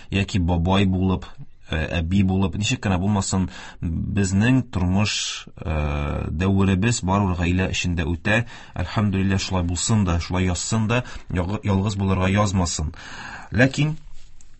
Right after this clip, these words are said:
гаилә корып та ялгыз калган кешеләр бар. Менә инде сез алдагы тапшыруларда әйтеп киттегез, менә шундый ялгыз калмас өчен, аерылышулар булмасын өчен алдагы профилактиканы,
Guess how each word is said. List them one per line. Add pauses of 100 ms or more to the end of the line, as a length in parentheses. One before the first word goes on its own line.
(320)
гаилә
корып
та
ялгыз
калган
кешеләр
бар. (1400)
Менә
инде (520)
сез (520)
алдагы
тапшыруларда
әйтеп
киттегез, (320)
менә
шундый (180)
ялгыз
калмас
өчен, (160)
аерылышулар
булмасын
өчен (920)
алдагы
профилактиканы,